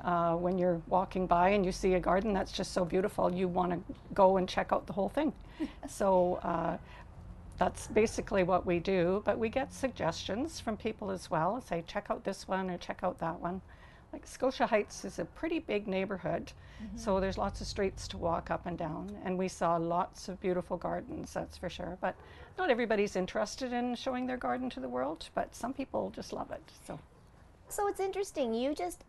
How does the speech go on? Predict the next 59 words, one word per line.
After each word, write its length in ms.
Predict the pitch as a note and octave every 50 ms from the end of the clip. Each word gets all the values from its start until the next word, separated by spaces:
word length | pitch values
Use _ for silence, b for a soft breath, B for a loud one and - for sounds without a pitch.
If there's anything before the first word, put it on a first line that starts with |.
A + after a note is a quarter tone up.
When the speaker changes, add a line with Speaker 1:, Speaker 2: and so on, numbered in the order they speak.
| - -
Speaker 2:
actually 560 | C#4+ C4 C4 C4+ - - D4 C4+ C4+ C4 B3
do 260 | A3+ G#3+ A#3+ A#3 A#3 A3+
a 80 | A3
nice 400 | A3 A3 A3 A3 A3+ B3+ C4+ -
little 240 | C4+ C4+ C4 B3+ B3
neighborhood 500 | A#3+ A3+ A#3 A#3 B3 C4 B3+ C4 C4 B3
walk 460 | A#3 G#3+ G3 F#3+ G3 G3+ E4+ - - - - - G3+
Speaker 1:
We 80 | G3+ F#3+
do. 160 | F#3 - A3+
Speaker 2:
and 440 | G#3+ A3 A3 A3 A3 A3 A3 A3+ G#3
just 280 | A3 A3 A3+ A3+ A#3 -
Speaker 1:
Yeah. 40 | - B3
Speaker 2:
take 140 | A3+ A#3 -
a 60 | A3+
look? 360 | A3+ A3 G#3 A#3+ F#4 - -
Speaker 1:
Mm-hmm. 380 | - - - - - B3 A3+ G3+
Speaker 2:
And 160 | - A3 A#3+ G3+
do 60 | A#3
you 140 | B3 B3+ A3
actually 340 | G#3+ B3+ C4+ - D4+ D4+
go 200 | G#3+ - A#3 A3 A3
knock 340 | A3 G#3 G3+ G3 A3+ - -
on 140 | A#3 A3+
their 160 | A3 G#3 G3+ G#3
door? 420 | G3 - G#3 G#3 G#3 A3+ A#3+ C#4+
<laughs> 220 | E4+ C#4+ A#3 A3+ A#3+
Speaker 1:
We 60 | B3 G#3
do, 320 | - C4 D#4 E4 E4+ C4 -
we 120 | - C4+ C4+ - C#4
do, 140 | C4+ A3+ G3+ - A3+
and 100 | G#3+ A#3+
my 140 | A#3 A#3 A#3+
line, 380 | A3+ A3+ A3 A3 A3 G#3+ A3 A3
my 160 | A3 G#3 A3
line 260 | G#3+ G#3 A3 A3 A3 A3
is 140 | G3+ -
always, 400 | G#3 F#3 G3 G3 F3+ F3 - - - - - -
"I'm 100 | G#3+ G3
not 220 | G#3+ A3+ C4+ E4+ -
selling 340 | - - A#3+ B3 A3 G3 G3
anything." 380 | F#3+ - - - - - - - - - -
That's 320 | - - - - - -
the 80 | - G4+ -
first 160 | B4+ B4 G#4 -
thing 120 | C4 A3+
you 80 | G#3+ G3+
have 140 | G3+ G3 -
to 80 | - F#4+
say 180 | - - F#3+
to 80 | F#3 F#3+
people 280 | F3+ - F3+ - - D#4+
when 120 | - G3+ F#3+
you 60 | F#3
go 100 | F#3+ G3+
to 60 | G3+ -
Speaker 2:
Okay. 40 | G3 F#3+ F#3+
Speaker 1:
their 80 | F#3+
door, 240 | F3+ - F#3 F#3+ G3 B B B B B B B -
because 340 | - G#3 - G#3+ G3+ E3